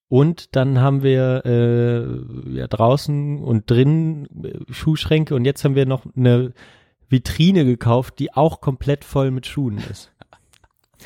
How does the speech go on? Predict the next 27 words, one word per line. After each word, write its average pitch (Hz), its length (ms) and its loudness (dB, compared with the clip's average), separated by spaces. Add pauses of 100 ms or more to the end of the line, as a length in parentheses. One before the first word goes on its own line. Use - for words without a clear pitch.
(320)
Und, 127 320 2
äh, 127 680 0
ich - 240 -8
hab 143 80 0
das 131 140 -2
halt 135 140 2
dann 131 160 -2
immer 135 220 2
schon 131 320 0
so 127 360 0
kritisiert, 131 520 -2
weil 127 200 -2
das 123 160 -8
war 127 80 2
dann 127 180 0
so, 120 260 2 (440)
nach 107 140 -4
Hause 143 260 4
kommen, 131 480 0
ja, 123 160 -6
schwieriger 123 480 -2
Tag 139 500 -6
und 117 180 -10
dann 120 340 -6
irgendwie 120 520 -4
im 123 80 -8
Internet 127 480 -2